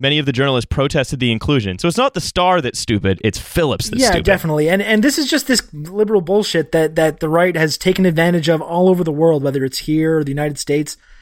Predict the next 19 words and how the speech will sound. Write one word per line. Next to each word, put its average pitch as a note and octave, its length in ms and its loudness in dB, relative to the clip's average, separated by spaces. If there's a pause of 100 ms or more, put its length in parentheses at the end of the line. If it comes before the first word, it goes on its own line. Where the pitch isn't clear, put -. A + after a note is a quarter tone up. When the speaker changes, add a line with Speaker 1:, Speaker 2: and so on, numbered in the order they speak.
(340)
Speaker 2:
And G3 140 0
I A3 60 2
think E4 160 -2
what B3+ 100 2
really G#3+ 160 4
frustrates F#3 500 0
me F#3+ 200 2
about D3 280 2
it D3 120 0
is D3+ 160 -4
that E3+ 180 2
this G#3 160 0
is G#3 80 -2
never A#3+ 320 2
extended G3+ 560 0
in F3 100 -4
the F3 100 -4
other G3 200 4
direction. D3+ 580 0